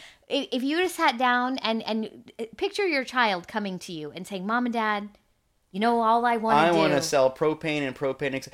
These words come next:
Speaker 1: I
Speaker 2: I
Speaker 1: mean,
Speaker 2: wanna
Speaker 1: and you
Speaker 2: make
Speaker 1: would
Speaker 2: Nerf
Speaker 1: be like,
Speaker 2: parts. Yeah, come on.
Speaker 1: "Okay."
Speaker 2: But
Speaker 1: But it just is proof positive that you can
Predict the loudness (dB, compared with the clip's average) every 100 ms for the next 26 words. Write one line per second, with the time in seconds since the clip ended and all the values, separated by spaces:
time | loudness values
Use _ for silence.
0 | -4 6 8 8 6 6 6 8 6 6
1 | 6 6 8 8 8 2 -4 0 4 6
2 | 6 6 2 0 0 0 -2 0 4 6
3 | 6 4 2 -2 2 2 2 -2 -8 -10
4 | -10 -6 -6 -6 -4 0 0 -2 -6 -8
5 | -14 _ _ -6 0 2 0 -4 _ _
6 | _ _ -6 -2 -2 -6